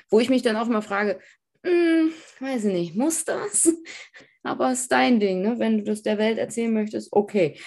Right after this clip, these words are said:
Aber dadurch kriegt man den Eindruck, dass es halt viel, viel schlimmer geworden ist als früher. Vielleicht ist das auch nur eine Filterbubble. Ich, ich hoffe sehr, dass es so ist.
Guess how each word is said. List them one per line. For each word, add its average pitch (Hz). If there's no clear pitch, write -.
Aber 180
dadurch 214
kriegt 233
man 208
den 180
Eindruck, 180
dass 165
es 160
halt 170
viel, 208
viel 196
schlimmer 196
geworden 156
ist 156
als -
früher. 190
Vielleicht 180
ist 180
das 170
auch 160
nur 170
eine 170
Filterbubble. 165
Ich, -
ich -
hoffe 180
sehr, 160
dass 143
es 139
so 139
ist. -